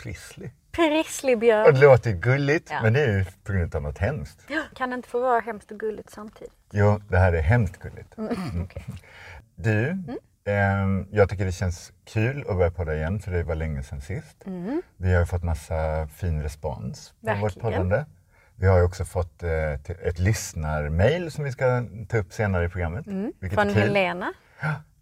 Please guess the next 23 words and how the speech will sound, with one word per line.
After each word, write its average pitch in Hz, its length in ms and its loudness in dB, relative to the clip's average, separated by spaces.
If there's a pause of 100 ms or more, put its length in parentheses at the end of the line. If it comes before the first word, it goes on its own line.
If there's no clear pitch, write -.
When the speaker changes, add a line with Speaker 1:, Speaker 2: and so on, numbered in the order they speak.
(140)
Speaker 1:
<clears throat> 151 220 8
Som 117 180 2
vi 104 80 2
ska 92 600 4
faktiskt - 360 -8
ta 82 180 -6
till 80 320 -6
oss - 400 -4
och, - 280 -14
eh, 71 180 -4
svara 92 360 2
på - 80 -6
hennes 131 240 -4
fråga 98 340 -2
som 117 120 -12
hon 85 80 -10
har - 120 -10
i - 40 -16
det. - 140 -12 (480)
Vi 110 100 0
har - 80 8
tre 165 300 6
gäster. 131 440 0